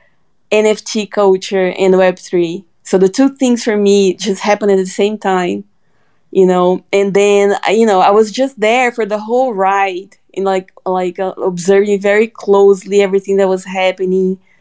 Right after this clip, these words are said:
you know? And I don't know, I'm just so glad to be here with you guys. And, like, the Discord is so cool.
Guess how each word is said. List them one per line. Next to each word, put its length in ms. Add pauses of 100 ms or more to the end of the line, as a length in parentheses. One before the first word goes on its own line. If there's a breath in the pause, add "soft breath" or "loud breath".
(200)
you 120
know? 340 (840 loud breath)
And 360
I 120
don't 120
know, 180
I'm 160
just 280
so 140
glad 400
to 80
be 180
here 240
with 180
you 80
guys. 360
And, 160
like, 300
the 100
Discord 840
is 180
so 380
cool. 500